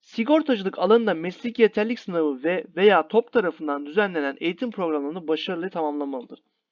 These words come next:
Mesleki tecrübe, sigortacılık alanında asgari iki yıl deneyim aranır ancak işletme, sigortacılık,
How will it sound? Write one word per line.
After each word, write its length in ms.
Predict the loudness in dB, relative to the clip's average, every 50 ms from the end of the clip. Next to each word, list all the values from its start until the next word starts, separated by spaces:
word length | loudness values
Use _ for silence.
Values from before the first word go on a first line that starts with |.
| _ _ _ _ _ _ _ _ _ _ _ -2
Mesleki 540 | 2 2 2 2 2 0 0 2 2 0 2
tecrübe, 540 | 2 0 0 0 -2 -4 0 0 0 0 -2 _ _ _ _ _ _ _ _ _ _
sigortacılık 680 | _ _ -8 -4 -2 -2 0 0 -2 -2 -4 -6 -4
alanında 320 | 0 2 2 2 2 0 0 0
asgari 360 | 0 0 0 0 -4 -4 -4
iki 280 | -4 -8 -6 -2 -2
yıl 140 | -2 -2 -2
deneyim 300 | -2 -2 0 0 -2 0 0
aranır 360 | 2 2 4 4 2 0 -2 -2 2
ancak 640 | 4 6 6 6 4 0 -4 -4 -4 -6 _ _ _ _ _ _
işletme, 720 | -8 -8 -6 0 2 2 2 2 0 -6 -6 -6 -6 -8 _ _ _ _ _ _ _ _ _ _ _ _ _
sigortacılık, 1000 | _ -10 -6 2 8 8 8 8 8 4 -2 -2 -4 -10 -10 -12 -14 _ _